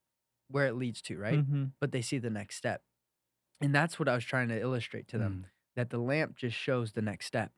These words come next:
Speaker 1: It shows, and then when you take that one, the next step is illuminated to you.
Speaker 2: Mm.
Speaker 1: And so when you follow the Lord, it's not about him revealing to you in twenty years you're gonna be in Africa or something like that, but
Speaker 2: Right.
Speaker 1: he's showing you the next step of obedience to take.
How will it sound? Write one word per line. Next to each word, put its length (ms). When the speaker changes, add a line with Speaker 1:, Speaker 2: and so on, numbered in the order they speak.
Speaker 1:
It 100
shows, 380
and 80
then 60
when 100
you 80
take 220
that 200
one, 280
the 60
next 280
step 280
is 80
illuminated 640
to 120
you. 240
Speaker 2:
Mm. 380
Speaker 1:
And 140
so 200
when 180
you 80
follow 380
the 140
Lord, 300
it's 160
not 200
about 420
him 260
revealing 440
to 140
you 160
in 100
twenty 300
years 360
you're 100
gonna 180
be 140
in 80
Africa 500
or 80
something 340
like 180
that, 180
but 120
Speaker 2:
Right. 80
Speaker 1:
he's 120
showing 240
you 80
the 100
next 280
step 200
of 140
obedience 600
to 100
take. 480